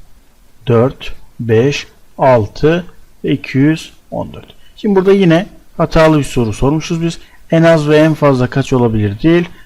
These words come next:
kitabın sayfa sayısı kaçtır dememiz gerekiyordu.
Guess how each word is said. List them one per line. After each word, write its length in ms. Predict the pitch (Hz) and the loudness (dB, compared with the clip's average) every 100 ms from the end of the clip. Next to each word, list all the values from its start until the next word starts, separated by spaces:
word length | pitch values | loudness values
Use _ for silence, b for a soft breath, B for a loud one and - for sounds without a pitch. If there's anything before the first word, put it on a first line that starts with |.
| b | b
kitabın 300 | - 143 113 | -2 0 0
sayfa 400 | 110 147 143 139 | -2 0 -2 -2
sayısı 540 | 123 113 104 - 160 165 B B _ | -4 -2 -2 0 -2 -2 B B _
kaçtır 680 | - 165 - - 135 139 - - - - | -2 -2 -2 -4 0 0 -2 -20 -10 -2
dememiz 520 | 127 110 120 143 - - - | 2 2 2 0 -6 -16 -6
gerekiyordu. 580 | 110 104 - - - | -4 -4 -8 -14 -6